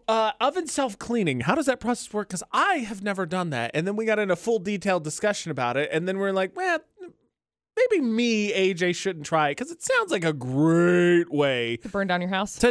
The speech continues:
Speaker 1: you know, take that to the next level.
Speaker 2: Yeah.
Speaker 1: Yes.
Speaker 2: Yeah. It's, it's really simple 'cause it's got, like, the self-cleaning buttons and things on it.
Speaker 1: Yeah, I'm, look, I'm behind that. I love the idea of just one button and done.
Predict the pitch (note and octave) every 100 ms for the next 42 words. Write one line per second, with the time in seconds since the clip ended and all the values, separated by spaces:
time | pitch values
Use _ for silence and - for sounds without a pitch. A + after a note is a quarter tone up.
0 | G#3+ C4 B3+ C4 B3+ C4 B3 C4 - B3
1 | C4+ C#4+ - D#4+ G3+ F#3 D#4+ E3 - -
2 | - _ _ B3 B3 B3 F#3 _ _ _
3 | _ _ _ _ _ - - - - D4
4 | - - - E4+ C4+ A4+ C5+ - B3 D4+
5 | A#3 C4+ C#4+ _ _ _ - B3+ B3+ D4+
6 | D4+ D4 B3+ - B3+ - B3 B3 B3 B3+
7 | G#3+ G3+ C4 A#3+ C4 C4 A#3+ B3 - A#3+
8 | B3 B3 A#3 A3+ C4 D#4+ G3 G3 D3+ G3+
9 | F3+ A#3 - _ C#3 G3 F#3 G3 C#4+ -
10 | - C#3+ D3+ F#3 F3+ F3+ E3+ G3 D3 C#3
11 | - A#2 D#3 D#3 F3+ G#3 A3 D3+ C3+ G#2+
12 | F#2